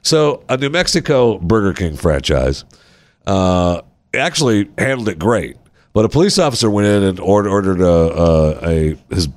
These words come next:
food from Burger King. I don't know if he got the Impossible Burger or not. Uh, he got his burger, and when he got it, he said he looked on the paper, opened it up, and it had a picture of a pig on it.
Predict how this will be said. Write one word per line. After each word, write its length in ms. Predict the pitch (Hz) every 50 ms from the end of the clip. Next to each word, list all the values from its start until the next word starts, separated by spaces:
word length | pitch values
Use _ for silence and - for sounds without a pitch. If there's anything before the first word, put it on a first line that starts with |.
| _ _
food 300 | - - 90 80 80 73
from 140 | - 80 71
Burger 260 | 69 78 73 71 69
King. 300 | 67 - 71 67 69 71 65 - -
I 80 | 76
don't 100 | 80 92
know 60 | 101 95
if 60 | -
he 100 | 101 87
got 180 | 95 90 90
the 80 | - 87
Impossible 640 | 78 73 - - 98 104 98 - 110 90 87 82
Burger 420 | 76 80 90 107 110 117 104 82 76
or 60 | 76
not. 320 | 85 107 120 - - - - - - _ _ _ _ _ _ -
Uh, 380 | - 101 95 90 87 85 82 - - _ _ _ _ _ _ _ _ -
he 60 | -
got 160 | - 156 156
his 100 | 156 143
burger, 320 | 107 101 120 120 117 117 117
and 100 | 120 120
when 100 | 135 139
he 60 | 139
got 300 | 123 143 143 147 143 147
it, 180 | 147 139 - -
he 100 | - 131
said 220 | 123 - 147 131 120
he 60 | 113
looked 240 | 117 135 127 - 139
on 120 | 131 127
the 80 | 127 101
paper, 380 | - 127 120 113 - 117 117
opened 180 | 117 110 113 110
it 60 | 110
up, 140 | 113 113 -
and 200 | - 110 113 110
it 80 | 107 95
had 300 | 98 113 113 113 110 107
a 80 | 101 95
picture 360 | - 131 113 - - 123 110
of 80 | 101
a 100 | 98 95
pig 460 | - - - - 139 127 123 120 101 104
on 220 | 101 98 98 95
it. 180 | 98 98 95